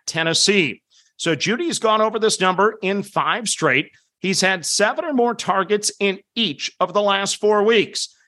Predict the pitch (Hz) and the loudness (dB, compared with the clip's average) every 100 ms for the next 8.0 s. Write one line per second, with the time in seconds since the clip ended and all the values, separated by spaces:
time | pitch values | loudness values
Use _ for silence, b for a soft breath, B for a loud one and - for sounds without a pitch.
0 | b 170 - 190 175 - 214 - - 247 | b -6 2 2 2 -2 -2 -2 -6 -4
1 | - 208 208 175 208 185 - 151 165 170 | -2 -2 -4 -4 -2 0 0 -2 -2 -2
2 | - 175 165 156 151 143 120 185 220 202 | -2 -2 0 0 0 -4 -2 -2 -2 -2
3 | 208 196 214 214 - _ _ - 135 147 | 0 2 2 0 -6 _ _ -4 0 0
4 | 254 294 214 220 254 - 254 196 190 156 | 0 0 2 2 2 0 0 -2 -2 -4
5 | 127 175 240 320 - _ 147 151 147 120 | 0 0 0 -4 -10 _ -2 -2 -2 -2
6 | 165 226 - 220 170 147 208 240 247 233 | -2 0 0 0 0 0 -2 0 -2 -2
7 | - 127 127 202 233 - 320 285 196 | -2 -2 -2 -2 -4 -4 0 2 0